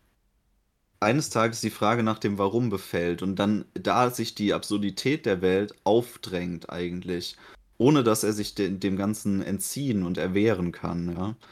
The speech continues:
Und das, finde ich, ist auch so dieser, dieser, ähm,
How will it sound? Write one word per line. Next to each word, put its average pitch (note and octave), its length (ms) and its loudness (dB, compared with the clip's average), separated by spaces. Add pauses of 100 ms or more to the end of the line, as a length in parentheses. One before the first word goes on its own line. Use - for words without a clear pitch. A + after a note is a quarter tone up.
(640)
Und F#2 500 2
das, G#2 240 -2
finde A#2+ 220 2
ich, G#2+ 80 -2
ist - 240 -6
auch A2+ 200 4
so G2+ 140 -2
dieser, F#2 540 2
dieser, F2 760 -2
ähm, F2+ 520 -4